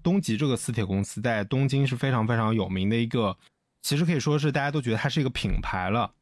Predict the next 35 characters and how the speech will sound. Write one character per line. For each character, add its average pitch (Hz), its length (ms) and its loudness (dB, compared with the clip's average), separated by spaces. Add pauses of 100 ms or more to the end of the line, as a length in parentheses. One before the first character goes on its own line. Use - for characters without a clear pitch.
啊， - 160 -10
就 127 120 -2
是 120 160 2
东 151 240 2
京 156 140 2
的 135 100 2
东， 123 300 0 (360)
呃， 95 280 -2
非 143 160 0
常 127 180 2
急， 110 400 -2
急 - 160 -4
忙 117 200 2
的 120 100 2
急， 95 340 -2 (120)
它 175 100 -4
的 185 80 2
全 127 160 -2
称 147 160 4
其 123 160 0
实 127 180 0
就 131 120 0
是 113 260 0 (580)
东 180 300 2
京 180 240 2
急 120 240 -2
行 110 240 0
铁 - 160 -8
路 - 160 -8
吧， - 140 -10 (100)
大 104 100 -2
概 92 140 -2
是 - 160 -8
这 - 100 -10
样。 - 160 -10